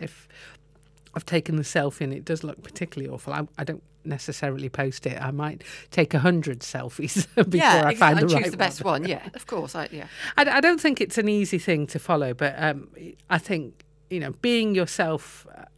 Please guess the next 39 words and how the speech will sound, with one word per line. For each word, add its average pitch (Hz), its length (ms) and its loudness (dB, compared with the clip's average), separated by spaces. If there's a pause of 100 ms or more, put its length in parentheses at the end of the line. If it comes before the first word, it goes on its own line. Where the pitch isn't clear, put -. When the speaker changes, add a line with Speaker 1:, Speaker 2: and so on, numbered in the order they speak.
(120)
Speaker 1:
and, 160 240 -4
and 160 460 0
going 165 260 2
about 156 280 -4
getting 156 280 -2
business 151 380 -4
by 139 280 -6 (420)
being 147 280 0
yourself 139 600 -8 (200)
isn't 147 340 -4
a 143 40 -10
bad 135 240 -2
thing. 131 420 -6 (1000)
And 156 140 -4
I 147 40 -6
think 143 260 -8
it 156 80 -10
just - 120 -12
depends 151 380 -4
if, 156 220 -6
if - 280 -4
your 196 140 8
natural 175 460 0
self 160 420 0
is 147 140 -2
actually - 260 -8
something 147 400 -6
that 151 160 -4 (320)
wouldn't 165 280 0
get - 180 0
you 151 120 0
business, 165 440 -4
then 143 180 -4
maybe 156 260 -6
you 151 140 -4
<laughs> 160 120 4
need 170 200 -2
to - 160 -4
rethink 175 680 -6